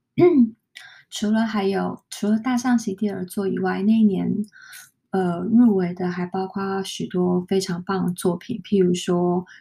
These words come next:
张艺谋导演的《影》。我也很喜欢那部影，但因为我们今天没有要谈张艺谋导演，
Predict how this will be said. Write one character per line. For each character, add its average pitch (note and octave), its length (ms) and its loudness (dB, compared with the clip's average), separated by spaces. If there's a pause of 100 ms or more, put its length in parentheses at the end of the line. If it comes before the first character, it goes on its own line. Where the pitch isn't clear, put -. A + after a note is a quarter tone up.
(160)
张 G#3+ 260 4
艺 G#3 120 10
谋 F3+ 240 0
导 E3+ 200 -2
演 F3 160 0
的 F3 180 -10
《影》。 - 180 -4 (2000)
我 G#3+ 120 6
也 G#3+ 120 8
很 F#3 280 -4
喜 F3 180 -4
欢 F3+ 200 -2
那 F#3+ 80 -2
部 F3+ 200 -4
影， - 180 -6
但 G3 140 -2
因 G#3 60 4
为 G#3 60 2
我 F3+ 60 -2
们 F3 120 -4
今 F#3+ 120 -2
天 G3 200 0
没 F#3 140 -8
有 G3+ 80 -2
要 F3 100 -2
谈 E3 280 -8
张 F3 220 -6
艺 F3+ 100 4
谋 D#3 200 -4
导 D3+ 240 -6
演， - 200 -8